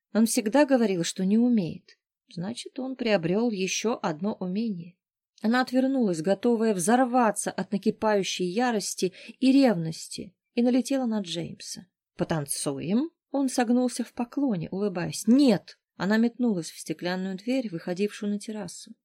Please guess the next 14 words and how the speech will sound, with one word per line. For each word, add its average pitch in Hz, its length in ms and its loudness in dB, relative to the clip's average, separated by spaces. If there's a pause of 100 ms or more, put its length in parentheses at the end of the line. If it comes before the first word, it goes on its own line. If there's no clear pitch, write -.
Там 294 260 -2
танцевали 233 500 -2
две 208 160 -4
пары. 175 300 -12 (220)
Она 220 220 2
вихрем 214 480 2
пронеслась 202 720 -2
мимо 190 260 -4
них, 233 420 -6
выбежала 190 560 -4
на 190 120 -6
лужайку 208 640 -2
и - 140 -4
остановилась, 240 1040 -4